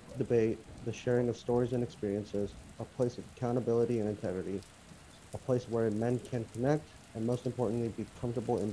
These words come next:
being what and who they are, men. It's time to make Asian men masculine again.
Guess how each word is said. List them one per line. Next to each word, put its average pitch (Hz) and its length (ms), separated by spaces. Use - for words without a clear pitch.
being 113 220
what 113 200
and 113 120
who 107 120
they 92 180
are, 85 180
men. 92 280
It's - 140
time 127 240
to 131 100
make 120 240
Asian 113 280
men 110 200
masculine 95 580
again. 85 180